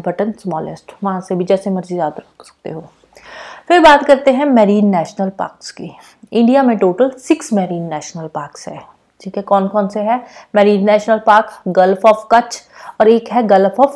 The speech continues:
मन्नार नेशनल पार्क, जो कि तमिलनाडु में है। देखो, गल्फ of कच्छ कहाँ पे है, गुजरात में है। तो गल्फ of कच्छ वाला जो मेरीन नेशनल पार्क है, कहाँ पे होगा,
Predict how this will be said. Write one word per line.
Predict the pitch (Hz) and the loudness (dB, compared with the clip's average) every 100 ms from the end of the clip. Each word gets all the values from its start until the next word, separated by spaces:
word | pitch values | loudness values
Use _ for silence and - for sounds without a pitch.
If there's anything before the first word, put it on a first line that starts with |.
| - | -2
मन्नार | 190 190 180 160 165 - _ - | -2 2 2 2 0 -8 _ -12
नेशनल | 170 175 165 202 254 | -2 0 0 -2 -2
पार्क, | 254 196 269 269 | 0 2 2 0
जो | 190 | -6
कि | 180 247 | -4 -4
तमिलनाडु | 208 175 160 139 143 | -2 -4 -6 -8 -8
में | 156 156 | -10 -10
है। | 165 - - - | -12 -14 -12 -4
देखो, | 262 | -2
गल्फ | 240 247 254 302 | 4 6 6 4
of | 294 | 2
कच्छ | 285 277 | 0 0
कहाँ | - 254 254 | -2 -2 2
पे | 262 | 2
है, | 208 160 - _ _ _ _ _ 190 | 0 -4 -10 _ _ _ _ _ -2
गुजरात | 196 214 214 220 | 2 4 4 4
में | 254 | -2
है। | 247 240 - | 0 -4 -4
तो | 202 | 2
गल्फ | 202 208 233 | 2 4 0
of | 226 | 0
कच्छ | 226 220 220 | 2 2 4
वाला | 214 202 | 4 4
जो | 214 | 2
मेरीन | 202 202 202 | 0 0 0
नेशनल | 196 190 202 | -2 -4 -4
पार्क | 196 190 185 185 | -2 -2 -2 -4
है, | |
कहाँ | 190 190 | -6 -6
पे | 185 190 | -4 -4
होगा, | 190 220 | -2 -2